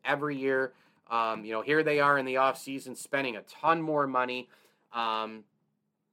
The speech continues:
you know, I think Edwin Diaz will actually return this year. I do.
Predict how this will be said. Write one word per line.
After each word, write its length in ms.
you 80
know, 60
I 120
think 200
Edwin 300
Diaz 320
will 100
actually 340
return 640
this 240
year. 240
I 100
do. 380